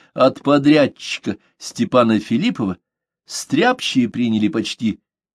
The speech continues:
четыре тысячи восемьсот кулей по цене тринадцать копеек с полтиной за четверть.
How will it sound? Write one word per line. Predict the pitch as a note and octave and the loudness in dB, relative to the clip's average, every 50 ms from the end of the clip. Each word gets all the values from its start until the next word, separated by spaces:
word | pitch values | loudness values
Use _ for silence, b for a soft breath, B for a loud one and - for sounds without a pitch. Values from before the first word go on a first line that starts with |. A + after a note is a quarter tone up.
| _ _ _ _ _ | _ _ _ _ _
четыре | - - - D#3+ D#3 D#3+ - D#3 D#3+ D3+ D3 | -8 -2 2 2 2 2 4 2 4 4 4
тысячи | C#3+ - F#3+ F#3+ - - - - C#3 | 2 2 -2 -2 -2 -2 2 4 4
восемьсот | C3 B2+ - - C3 A#2 - - C#3+ C#3+ C#3 C#3 | 4 4 2 -2 -4 -2 0 2 2 2 2 0
кулей | - - C3 C#3 C3 B2 A#2+ A#2 A#2 A2+ A2 A2 _ _ | -4 -2 2 4 4 6 6 6 6 6 4 2 _ _
по | - - | -12 -12
цене | - - - A#2 A2 A2 A2 | -10 -6 -4 -2 0 0 0
тринадцать | G#2+ - - A2 A2 A2 G#2+ - - - - | -2 -4 -6 -2 2 2 2 0 -2 -8 -6
копеек | - G2+ F2 G#2 G#2 G2+ - | -6 -2 0 2 0 0 0
с | - | -4
полтиной | - - G#2 G#2 F#2+ - - D3+ F#3+ F#3 F#3 F3+ F3 | -4 -2 0 0 0 0 -2 -2 0 0 2 2 2
за | C#3 A#2 D3+ C#3+ | 2 2 -2 -2
четверть. | - - - D3 - - B2 A2 - - | -2 -2 -4 -4 -2 -4 -10 -10 -10 -16